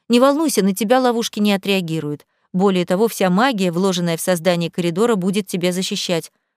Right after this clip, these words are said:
Можешь не сомневаться, это ее приоритетная задача». Что ж, в этот раз мы добрались до покоев Рура исключительно по низу. Все равно, конечно, идти пришлось долго, но зато меня не тащили на буксире, устраивая гонку по ночной улице.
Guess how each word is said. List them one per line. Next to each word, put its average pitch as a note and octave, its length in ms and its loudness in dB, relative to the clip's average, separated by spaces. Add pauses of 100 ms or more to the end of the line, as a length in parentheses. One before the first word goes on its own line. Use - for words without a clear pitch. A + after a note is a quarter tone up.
(100)
Можешь A3 420 2
не G#3+ 120 2
сомневаться, G3+ 640 0
это A#3+ 380 0
ее B3 260 2
приоритетная F3 800 0
задача». D#3+ 540 -4 (960)
Что - 260 -6
ж, - 160 -10 (520)
в F3 100 -2
этот D4+ 260 0
раз E4 160 2
мы C#4 100 -2
добрались B3 400 2
до G#3+ 140 2
покоев A3+ 400 2
Рура A3+ 240 4
исключительно G3 800 -2
по E3 240 -2
низу. C#3+ 340 -8 (480)
Все - 160 -6
равно, D#4 240 0
конечно, F3 420 0
идти E3+ 160 -4
пришлось G3+ 360 -2
долго, F3+ 400 0 (320)
но G3 180 2
зато G#3 280 2
меня A3+ 220 2
не A3 140 4
тащили A3 380 0
на G#3+ 120 4
буксире, A3+ 460 0
устраивая G#3 560 2
гонку G#3+ 400 0
по G3 100 -4
ночной G3 420 0
улице. F3+ 540 -2